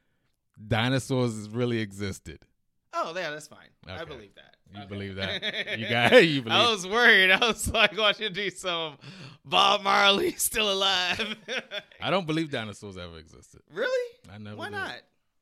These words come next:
Speaker 1: Because I feel like they never did.
Speaker 2: But birds.
Speaker 1: What about birds?
Speaker 2: Birds are just like dinosaurs.
Speaker 1: Every animal that we have now
Speaker 2: Mm-hmm.
Speaker 1: look like the anim-, dinosaurs in a book.
Speaker 2: It's 'cause it's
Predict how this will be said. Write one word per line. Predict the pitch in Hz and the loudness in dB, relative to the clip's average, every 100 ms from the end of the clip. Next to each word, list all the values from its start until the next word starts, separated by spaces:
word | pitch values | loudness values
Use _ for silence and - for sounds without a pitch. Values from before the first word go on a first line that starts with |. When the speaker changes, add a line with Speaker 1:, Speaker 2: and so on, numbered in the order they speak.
| _ | _
Speaker 1:
Because | 101 - 113 | -20 -12 -10
I | 107 | -10
feel | 101 117 107 | -12 -10 -8
like | 104 98 | -8 -8
they | 98 | -12
never | 92 90 | -12 -14
did. | 92 107 92 _ _ _ _ _ _ _ _ _ _ | -14 -14 -14 _ _ _ _ _ _ _ _ _ _
Speaker 2:
But | 135 170 110 151 | -10 -10 -12 -14
birds. | 165 247 349 123 95 82 - _ _ _ _ _ | -12 -10 -10 -14 -16 -20 -20 _ _ _ _ _
Speaker 1:
What | 107 110 | -14 -12
about | 98 117 104 | -8 -8 -8
birds? | 87 80 78 _ | -12 -14 -18 _
Speaker 2:
Birds | 139 135 185 190 185 | -14 -8 -8 -10 -14
are | |
just | 175 180 | -16 -14
like | 185 180 | -14 -16
dinosaurs. | 185 320 185 - 82 71 - - - | -18 -18 -20 -20 -20 -20 -20 -20 -14
Speaker 1:
Every | 113 135 147 | -12 -8 -8
animal | 107 120 127 117 104 | -8 -6 -6 -8 -10
that | 95 95 _ _ 104 | -12 -14 _ _ -12
we | 117 | -10
have | 104 113 107 98 | -8 -6 -8 -10
now | 104 107 123 143 156 147 _ | -10 -8 -8 -10 -14 _ _
Speaker 2:
Mm-hmm. | 117 107 110 107 | -20 -20 -18 -16
Speaker 1:
look | 110 | -12
like | 117 107 95 | -10 -10 -10
the | 107 95 104 | -16 -14 -12
anim-, | 113 110 107 98 | -12 -12 -14 -12
dinosaurs | 110 107 104 113 92 | -12 -12 -12 -14 -14
in | 98 | -16
a | 85 | -16
book. | 87 113 95 - _ _ _ _ _ _ _ _ _ _ _ _ _ | -16 -16 -16 -18 _ _ _ _ _ _ _ _ _ _ _ _ _
Speaker 2:
It's | - | -20
'cause | - 104 92 | -20 -20 -20
it's | - - | -20 -20